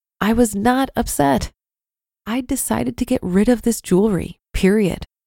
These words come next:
I was no longer attached to these possessions, and I could do much better things with the money. That decision was important in itself. And what was more important still was that I was letting go of it regardless of what I would receive in return.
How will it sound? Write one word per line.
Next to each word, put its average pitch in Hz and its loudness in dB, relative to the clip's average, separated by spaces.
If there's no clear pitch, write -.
I 208 2
was 196 2
no 240 4
longer 262 2
attached - -6
to 226 2
these 196 -4
possessions, 165 0
and 196 0
I 208 2
could 208 -4
do 233 0
much 220 -4
better 214 -2
things 190 -4
with 170 2
the 147 -2
money. 147 -4
That 262 -2
decision 254 0
was 214 -2
important 170 0
in 180 -8
itself. - -2
And 226 2
what 262 2
was 254 2
more 226 0
important 233 -4
still 214 2
was 233 0
that 226 0
I 233 0
was 226 0
letting 240 0
go 220 2
of 240 4
it 196 4
regardless 196 0
of 170 0
what 202 0
I 226 -2
would 214 -4
receive 180 -2
in 165 -2
return. 151 -4